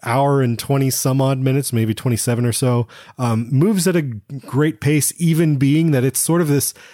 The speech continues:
this lyrical, light on its, you know, you just sort of moving around, um, uh, Western that's, uh, doing, it's doing a lot of things. Shot in New Zealand, takes place in Colorado,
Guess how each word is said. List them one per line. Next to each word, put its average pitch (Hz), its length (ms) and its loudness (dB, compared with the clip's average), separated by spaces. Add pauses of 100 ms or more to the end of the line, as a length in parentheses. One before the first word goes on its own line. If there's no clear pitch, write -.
(200)
this 139 200 0
lyrical, 143 1080 2
light 131 240 0
on 139 160 2
its, - 400 -4
you 147 120 0
know, 131 120 2
you 127 160 0
just 127 240 -2
sort 147 160 0
of 120 80 0
moving 147 340 2
around, 123 840 0 (380)
um, 117 640 -2
uh, 113 360 -2
Western 127 760 0
that's, 113 320 -2 (500)
uh, 151 760 0
doing, 139 360 0
it's 143 140 -2
doing 240 220 0
a - 20 2
lot 170 140 2
of 143 80 -2
things. 123 160 0
Shot 202 200 0
in 202 60 2
New 180 80 2
Zealand, 151 500 0 (180)
takes - 280 -2
place - 380 -2
in 135 80 -2
Colorado, 117 720 0